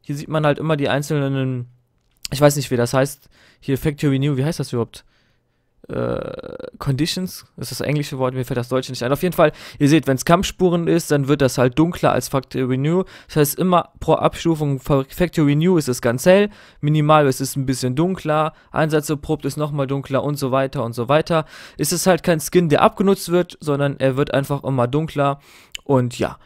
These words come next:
das war eigentlich mit dem Skin. Den gleichen Skin habe ich grad eben gesehen, hat er auch noch auf die A W P gepackt. Habe ich den hier? Ja, habe ich hier. Und, ähm, ganz ehrlich,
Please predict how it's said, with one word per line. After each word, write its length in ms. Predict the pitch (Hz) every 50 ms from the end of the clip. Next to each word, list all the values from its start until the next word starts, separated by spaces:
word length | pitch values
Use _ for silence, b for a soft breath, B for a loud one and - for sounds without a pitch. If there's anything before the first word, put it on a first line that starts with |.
| b b b b
das 420 | - - 120 160 180 - - - 127
war 180 | 139 143 143
eigentlich 280 | - 123 131 123 - -
mit 160 | 135 127 139
dem 120 | 165 196 202
Skin. 280 | - - 202 190 180 - -
Den 200 | 151 151 156 156
gleichen 300 | 147 156 156 - - 160
Skin 180 | - - 156
habe 140 | 156 156 139
ich 100 | 139 -
grad 160 | - 131 127
eben 180 | - 120 156 156
gesehen, 320 | 143 143 131 147 147 143
hat 180 | 147 165 151 -
er 80 | 131 123
auch 60 | 139
noch 260 | 143 131 127 123 -
auf 120 | - 127
die 140 | - - 120
A 120 | 107 117 117
W 100 | 123 120
P 180 | - 175 180
gepackt. 400 | 175 180 - - 160 135 - -
Habe 140 | 151 131 127
ich 80 | 123 -
den 120 | 131 127
hier? 240 | 131 143 151 147 143
Ja, 220 | - 123 117 110
habe 140 | 117 117 127
ich 100 | 120 -
hier. 180 | - 156 160 160 B B B B B B B B B B
Und, 280 | - 151 143 135 135 131
ähm, 220 | 135 131 135 -
ganz 220 | - 156 185 196 -
ehrlich, 400 | - - 170 170 180 - -